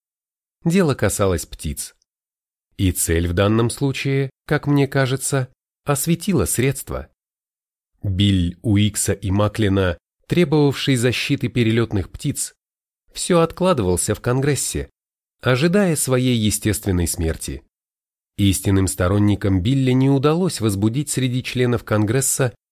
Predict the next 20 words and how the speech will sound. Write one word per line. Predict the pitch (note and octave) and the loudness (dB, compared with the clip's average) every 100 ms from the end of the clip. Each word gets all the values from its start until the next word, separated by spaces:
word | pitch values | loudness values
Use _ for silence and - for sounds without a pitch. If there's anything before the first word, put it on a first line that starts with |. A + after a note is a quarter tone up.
| _ | _
достаточно | G#2 C#3 - G#3 F#3+ - E3+ | -2 -2 0 0 0 0 0
сильного | - F#3+ F3 D#3+ E3 | 0 0 2 2 2
интереса | D#3 D3+ D3 E3 F3 F#2 | 0 0 0 0 -2 -4
к | - | -2
нему. | E2 D#2 C#2+ _ _ _ _ _ _ _ _ _ - | 0 0 -4 _ _ _ _ _ _ _ _ _ -2
Мы | G2 G2+ | 2 2
стали | - B2+ B2 A2+ | 2 2 2 4
негласно | A2 G#2 C3 C3+ C3 | 2 2 2 0 0
на | A#2+ A#2 | 2 2
защиту | A2+ - - C3+ A2 | 0 0 -2 -2 -2
законопроекта | A2+ A2+ G#2 G2+ G2 A#2+ B2 C3 A#2+ - _ _ _ _ | -2 0 0 0 0 0 -2 -2 -2 -6 _ _ _ _
и | A#2+ | -4
попросили | A2+ C#3+ D3 D3 - F#3 | -2 0 0 0 0 0
каждого | E3+ D#3+ D3+ C3+ C3+ | 0 0 0 2 0
из | - A#2+ | 0 -2
наших | A#2 D3 - C3+ | 0 0 0 -4
шести | - C3+ - C3+ | -2 -2 -2 -4
тысяч | - C3 - G#2 - | -2 -4 -4 -6 0
торговых | A2+ G#2 A2+ G2+ - | 0 2 0 -2 -2
посредников | G2+ - D3 C#3 B2+ C3 | -2 -2 -2 -2 -2 -4